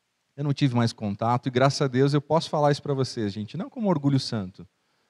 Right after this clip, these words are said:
Ah, eu nunca experimentei, né, drogas ilícitas, né, graças a Deus. Elas estiveram na minha mão pra ser utilizadas, usadas,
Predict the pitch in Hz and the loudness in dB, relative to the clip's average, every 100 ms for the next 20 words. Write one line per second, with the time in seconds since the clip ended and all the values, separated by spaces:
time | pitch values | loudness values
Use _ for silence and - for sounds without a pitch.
0 | _ - 120 120 135 156 - 180 160 147 | _ -4 -2 0 0 0 -2 -4 -2 -2
1 | 131 117 107 92 92 _ _ - 95 101 | -2 -4 -6 -6 -12 _ _ -16 -14 -12
2 | 95 104 107 104 101 98 101 - - - | -2 0 2 0 -2 -2 -2 -6 -12 -20
3 | - - - _ - 90 98 98 117 - | -20 -20 -20 _ -16 -14 -8 0 0 0
4 | 113 107 90 87 90 101 104 - 101 113 | -4 -6 -8 -10 -4 -2 -2 -4 0 2
5 | 117 117 120 113 110 123 180 170 - 101 | 2 2 2 2 4 2 0 -4 -10 -10
6 | - 104 98 110 98 92 101 120 117 104 | -6 -6 -4 -4 -4 -2 0 0 -2 -4
7 | 92 98 104 120 - | -4 -6 -6 -8 -12